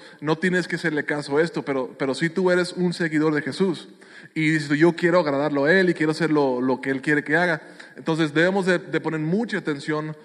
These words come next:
a esas dos cosas. ¿Sale? Entonces, la, son dos cosas nada más, y la primera es esto. Voy a decirlo y luego vamos a explicarlo.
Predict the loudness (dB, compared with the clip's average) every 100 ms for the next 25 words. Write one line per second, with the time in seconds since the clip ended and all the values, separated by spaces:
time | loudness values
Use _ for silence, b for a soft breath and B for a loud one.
0 | B -4 -4 -4 -6 -6 -6 -8 -8 -10
1 | -18 -20 _ _ _ _ _ _ -4 0
2 | 0 -2 -12 -20 -20 _ _ -14 -6 0
3 | 0 2 2 0 B 0 4 6 6 4
4 | 2 2 0 -2 2 2 4 2 4 4
5 | 2 -4 -20 B B _ 0 2 2 -2
6 | -6 -8 -10 -20 -16 -2 2 2 0 0
7 | 0 2 0 -2 -4 -6 -8 -8 -6 -6
8 | -8